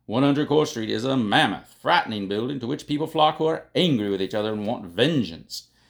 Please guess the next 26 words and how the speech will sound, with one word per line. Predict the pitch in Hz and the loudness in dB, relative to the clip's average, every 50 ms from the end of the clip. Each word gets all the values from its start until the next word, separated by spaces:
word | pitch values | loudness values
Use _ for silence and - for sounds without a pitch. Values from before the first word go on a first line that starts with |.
| _ _ _ - | _ _ _ -10
It | 104 | -4
attracts | 101 95 127 120 113 - | 0 2 4 4 4 2
hundreds | 135 135 139 120 117 98 113 | 2 2 2 2 2 2 0
every | 131 117 110 104 | 0 0 2 2
day | 117 139 147 143 131 | 2 2 2 2 0
who | 110 107 | -2 -2
have | 101 | -2
legitimate | 101 110 104 110 147 143 147 143 135 | -2 -2 -2 -2 -2 -2 -2 -2 -2
business | 160 160 131 113 101 92 | -2 0 0 -2 -4 -2
there, | - 95 95 120 135 | -2 0 0 0 0
but | 123 110 | -2 -2
it | 110 | 0
also | 117 131 139 139 127 131 | 0 0 0 -2 -4 -4
draws | 113 123 135 139 139 - | -4 0 0 0 0 -2
curious, | - - - 160 160 160 160 143 | -4 -6 -2 0 0 0 0 -2
gawking | 127 110 135 143 147 147 156 147 139 | 0 2 4 4 4 2 0 -4 -4
spectators | - - - - - - - 92 92 - - 90 | -4 -4 -6 -8 -8 -8 -8 -8 -6 -6 -6 -8
who | - 123 | -8 -8
come | - 123 120 | -6 -4 -4
to | 113 113 | -4 -4
share, | 117 - 139 139 127 117 113 110 113 - _ _ _ _ _ _ - | -4 -2 0 2 2 2 2 0 -2 -6 _ _ _ _ _ _ -2
without | 127 120 117 101 92 - 92 | 2 4 4 4 4 2 2
danger, | 92 120 120 107 95 90 85 85 95 113 - - | 2 2 2 2 0 -2 -4 -6 -8 -10 -8 -4
in | 117 120 | -2 0
the | 123 139 - - | 0 0 0 -2
anger. | - 151 202 220 180 123 90 80 - - | -2 0 2 2 2 2 0 -2 -6 -10